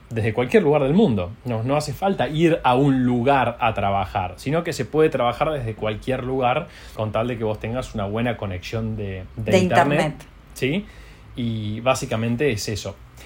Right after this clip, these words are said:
Speaker 1: Esto, esto ha generado que un montón de personas decidan mudar su prestación de servicios a otro lugar. Hay algunos que se han mudado dentro del interior del país, hay algunos que nos hemos ido al extranjero y seguimos prestando servicios de,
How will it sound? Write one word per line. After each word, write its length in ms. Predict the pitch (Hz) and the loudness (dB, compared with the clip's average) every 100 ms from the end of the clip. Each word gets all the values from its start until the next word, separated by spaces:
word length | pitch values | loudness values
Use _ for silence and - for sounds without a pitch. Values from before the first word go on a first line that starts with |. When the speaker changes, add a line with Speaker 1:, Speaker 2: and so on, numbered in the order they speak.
| - - - - - - | -20 -20 -20 -20 -20 -6
Speaker 1:
Esto, 520 | 269 277 - 143 151 226 - - 190 | -2 -2 2 2 2 0 -10 -4 2
esto 440 | 190 - 202 226 - | 2 4 0 2 2
ha 120 | 143 | 2
generado 400 | 165 165 180 208 | 2 2 6 6
que 80 | 151 | 4
un 120 | 147 | 2
montón 420 | 135 135 151 175 | 2 0 2 2
de 80 | 180 | 4
personas 540 | 208 202 165 190 208 | 4 4 2 0 0
decidan 640 | 143 127 - 165 156 202 220 - - - - - - - | -2 -2 0 4 6 4 -2 -8 -20 -20 -20 -20 -16 -2
mudar 440 | 143 156 240 226 | 2 4 6 4
su 200 | - 127 | 2 -2
prestación 400 | 117 117 107 127 | -2 -4 -2 -2
de 60 | 120 | 0
servicios 540 | 143 147 143 220 214 147 | 0 0 0 -2 0 4
a 60 | |
otro 220 | 190 202 | 4 4
lugar. 280 | 190 277 190 | 2 2 2
Hay 160 | 113 113 | 0 0
algunos 400 | 120 151 160 107 | 0 -2 -2 -4
que 180 | 104 95 | -6 -6
se 160 | - | -4
han 120 | 113 110 | -4 -4
mudado 400 | 110 113 117 110 | 0 4 4 2
dentro 260 | 117 110 | 0 -2
del 80 | 104 | -2
interior 320 | 104 104 104 | -4 -4 -4
del 160 | 104 107 | -4 0
país, 440 | 156 175 220 - | 0 2 0 0
hay 80 | 127 | 0
algunos 400 | 107 104 117 131 | 0 0 -2 -2
que 100 | - | -4
nos 200 | 98 92 | -6 -6
hemos 260 | 107 104 - | -6 -8 -6
ido 320 | 107 117 127 | -4 -2 0
al 100 | 104 | -2
extranjero 800 | 101 - 101 101 147 139 135 170 - - - - - | -4 -6 -6 -2 2 4 4 0 -8 -20 -20 -20 -6
y 400 | 123 113 104 101 | -2 0 0 -2
seguimos 420 | - 107 110 113 | -2 0 0 -2
prestando 420 | 107 95 113 110 | -4 -6 -4 -4
servicios 520 | 98 101 104 113 175 123 | -2 -4 -4 -4 -4 -2
de, 280 | 98 92 | -4 -6